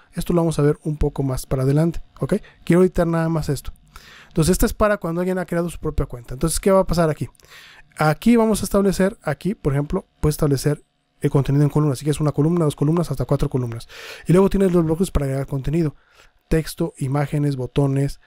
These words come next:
los detalles de la orden, subtotal, total, eh, métodos de envío, métodos de pago,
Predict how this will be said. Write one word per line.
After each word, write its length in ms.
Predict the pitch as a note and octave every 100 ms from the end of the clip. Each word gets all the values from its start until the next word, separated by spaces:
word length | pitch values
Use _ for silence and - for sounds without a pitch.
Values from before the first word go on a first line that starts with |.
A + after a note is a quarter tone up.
| _ -
los 100 | C#3
detalles 300 | C#3 C#3 C3
de 80 | B2+
la 160 | B2+
orden, 420 | D3 D#3 D3+ D3+ - _ _
subtotal, 720 | - C#3+ B2+ C3 - C#3+ D3 D3+ _
total, 580 | C#3+ - C#3+ D3 D3+ - _ _ _ -
eh, 260 | B3 C#3+
métodos 320 | C#3 C#3 C3
de 60 | A#2+
envío, 480 | B2+ D3 D3+ D3 - _ - _
métodos 300 | C#3+ C#3 B2+
de 80 | B2+
pago, 460 | - D#3 D3 D3+